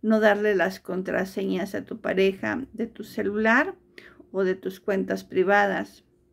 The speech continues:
Mantener tu autonomía, mantener tus sueños, tu propia perspectiva, tu independencia a pesar de tener pareja. Eso va a ayudarte muchísimo a que sigas siendo tú mismo o tú misma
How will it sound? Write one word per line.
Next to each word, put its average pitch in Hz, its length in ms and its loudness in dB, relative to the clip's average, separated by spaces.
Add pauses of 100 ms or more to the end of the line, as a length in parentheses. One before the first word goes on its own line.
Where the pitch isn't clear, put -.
(1500)
Mantener 208 460 2
tu - 80 -4
autonomía, 190 960 -2 (840)
mantener 202 520 0
tus 190 160 -8
sueños, 196 920 -2
tu 190 140 -6
propia 185 280 -2
perspectiva, 202 920 -4 (360)
tu - 100 -2
independencia 208 840 2
a 190 80 -8
pesar 190 340 -4
de 190 100 -4
tener 190 340 -4
pareja. 214 560 -2 (380)
Eso 214 260 -4
va 196 60 2
a 202 60 6
ayudarte 196 460 0
muchísimo 202 960 0 (460)
a 185 40 -12
que 196 140 -2
sigas 196 340 0
siendo 190 340 -2
tú 190 120 -6
mismo 190 440 0
o 185 100 -2
tú 202 140 -4
misma 220 520 0